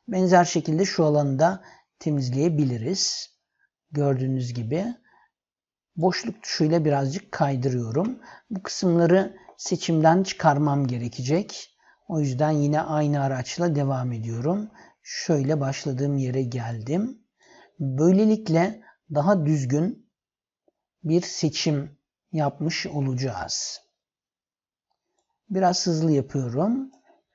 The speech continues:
Hedefimiz portakal bölümünü tam olarak seçmek. Seçtikten sonra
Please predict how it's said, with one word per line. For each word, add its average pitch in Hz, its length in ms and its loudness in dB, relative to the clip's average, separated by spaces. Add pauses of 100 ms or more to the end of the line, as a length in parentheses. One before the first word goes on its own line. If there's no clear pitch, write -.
(640)
Hedefimiz 156 880 -2 (460)
portakal 165 720 4 (360)
bölümünü 147 840 2 (320)
tam 185 220 4
olarak 151 420 2
seçmek. - 720 -4 (280)
Seçtikten 208 720 0
sonra 202 500 0